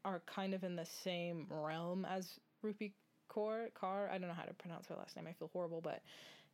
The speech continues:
you know who I'm talking about. And I read their works, and it was cool, but it felt the same, and it felt repetitive. Um, and I wanted something stronger.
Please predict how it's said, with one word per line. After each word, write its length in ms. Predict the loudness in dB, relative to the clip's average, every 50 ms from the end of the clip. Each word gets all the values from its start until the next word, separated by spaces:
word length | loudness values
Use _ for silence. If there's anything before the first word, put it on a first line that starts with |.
| _ _
you 140 | 2 4 6
know 200 | 6 6 4 4
who 100 | 4 4
I'm 120 | 2 2 2
talking 400 | 0 -2 -2 -2 -4 -4 -6 -4
about. 360 | -4 -4 -4 -2 -4 -4 -6 -10 _ -20 -20 -20 -20 -20 -20 -20 -20 -20 -20 -20 -20 -20 -20 -20 -20 -20 -20 -20 _ _ _ -8 0
And 260 | 2 4 4 4 4 2
I 140 | 4 4 4
read 220 | 4 4 4 4
their 160 | 4 4 4
works, 420 | 4 4 4 4 2 2 -2 -2 0
and 100 | 0 0
it 80 | 0 0
was 120 | -2 -4
cool, 580 | -6 -4 0 2 4 4 4 4 4 2 2 -2 -6 -10 -6 0
but 180 | 0 2 2
it 80 | 0 -2
felt 280 | -2 0 0 0 0 -2
the 80 | -6
same, 440 | -6 -6 -4 -2 0 0 2 2 2
and 120 | 2 0
it 100 | -2 -2
felt 220 | -2 -2 0 0 0
repetitive. 720 | -2 -2 -2 -2 0 0 2 2 2 2 2 2 2 0 -2 -6 -12 -18 -18 -20 -20 -20 -20 _ -4
Um, 460 | 0 0 0 0 -2 -4 -6 -6 -8 -10 -12 _ _
and 220 | 0 2 2 4 4
I 120 | 4 6
wanted 560 | 6 6 6 6 6 4 4 4 2 0 -2
something 960 | -2 -2 0 2 2 2 0 -4 -2 0 2 2 2 2 2 0 0 -2 -4 -8 -12 _ _ _ _ _ _ _ _ _ _ _ _ _ -12
stronger. 1040 | -8 -6 -6 -4 0 0 2 2 2 2 0 0 0 0 0 0 0 -2 -4 -6